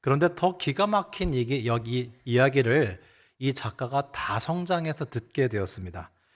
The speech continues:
사실 할머니가 아니라 어머니가 자기를 낳고 아들이 아닌 것을 알고 죽기를 바라서 윗목에 두고 거들떠도 안 봤다는 겁니다. 나를 낳아주신 어머니가.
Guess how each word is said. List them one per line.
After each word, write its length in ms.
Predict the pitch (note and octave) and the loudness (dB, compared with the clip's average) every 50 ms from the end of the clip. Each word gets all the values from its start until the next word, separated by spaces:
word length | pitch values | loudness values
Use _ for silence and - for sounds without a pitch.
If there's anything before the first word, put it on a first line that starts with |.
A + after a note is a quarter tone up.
| _ _ _ - | _ _ _ -10
사실 720 | - - - F#3+ F#3+ - - A3 G#3 D#3+ G2 F2 - - _ _ _ _ _ | -6 0 2 2 4 4 4 2 2 2 2 0 -6 -14 _ _ _ _ _
할머니가 880 | - - G3 A3 A#3 A3 A3 A3 G#3+ G3 F#3 F3 D#3+ F3 E3+ C#3+ - | -4 0 2 2 2 2 0 0 0 -2 -4 -4 -2 -2 -2 -2 -2
아니라 600 | F2 G2+ A2+ B2 B2 B2 C#3 C#3 F#2 E2 F#2 - - _ _ _ _ _ _ - | -4 -4 -2 0 2 4 4 2 0 -2 -8 -14 -20 _ _ _ _ _ _ -10
어머니가 800 | G2 G#2 A#2 C#3 E3 E3+ D3 A#2+ A2 C3+ D#3+ C#3 G#2 F2+ - - _ _ _ _ _ | -4 0 4 6 6 6 6 4 4 4 2 2 2 -2 -8 -16 _ _ _ _ _
자기를 560 | - - - A#2 A2+ B2 D3 C#3+ D3 D3+ C#3+ | -12 -8 -6 -6 -2 2 2 4 4 4 2
낳고 500 | A#2+ G#2+ G#2 G2 - - - D#3 D#3+ D3+ - | 0 -2 -4 -8 -10 -10 -6 -4 -4 -4 -4
아들이 480 | - - G#2+ A#2+ A2+ C3 D3 C#3+ D#3 D3 | -6 -8 -8 -6 -4 -4 -4 -2 -4 -4
아닌 400 | - G#2 A2+ A#2 C3 D3 D3+ C#3 | -6 -8 -8 -6 -4 -4 -2 -2
것을 320 | C#3+ C3+ A#2+ - D3+ D3 | -2 -2 -2 -2 -4 -2
알고 520 | A#2 G2 G2+ G#2 G#2+ - E3 F3 F3+ F3+ - - _ _ _ _ | -2 -2 -2 -4 -4 0 0 0 0 0 -4 -16 _ _ _ _
죽기를 760 | - - F#3+ - - _ _ _ _ - A3+ A3 G#3+ A3 G#3+ | -6 -4 -4 -6 -6 _ _ _ _ -6 -4 -2 -2 -2 -2
바라서 540 | F3 C#3 A2+ A2 G#2 G#2+ G2+ C#3 D#3 D3+ - - | -2 -2 -4 -4 -4 -6 -6 -6 -6 -6 -8 -6
윗목에 580 | C#3 E3 A3 A#3+ C4 C#4 C#4+ C#4 A#3 G3+ G3+ E3 | -4 -2 0 2 2 4 4 4 4 4 2 0
두고 480 | - - G2+ F#2+ C3 D3 F3 F#3 - - _ _ _ _ _ | 0 -4 -8 -4 -2 -2 -2 -4 -6 -18 _ _ _ _ _
거들떠도 800 | - A#2 A2+ - D#3+ D#3 D#3 _ _ - D3+ D3 C#3+ D#3 D3+ | -8 -6 -4 -4 -4 -4 -6 _ _ -8 -8 -6 -4 -4 -4
안 200 | A2 G2+ F#2+ G#2+ | -4 -4 -4 -6
봤다는 400 | G#2+ A2 A2 - - A2+ G#2+ G#2+ | -8 -8 -8 -8 -8 -8 -8 -8
겁니다. 420 | G#2+ G2+ F#2+ G2 F#2 - F2+ - _ _ _ _ _ _ _ _ _ _ _ _ | -10 -14 -18 -18 -18 -20 -20 -20 _ _ _ _ _ _ _ _ _ _ _ _
나를 280 | - A2+ A#2+ B2 C3+ C3 | -2 0 2 2 2 2
낳아주신 460 | A#2+ G#2+ G#2+ G#2 G#2 G#2+ - - G2+ F2 | 0 0 -2 -2 -4 -6 -8 -8 -8 -8
어머니가. 560 | E2+ G#2 A2+ G#2+ G2 F2+ E2+ F2 E2+ - | -8 -6 -6 -8 -8 -10 -12 -12 -14 -14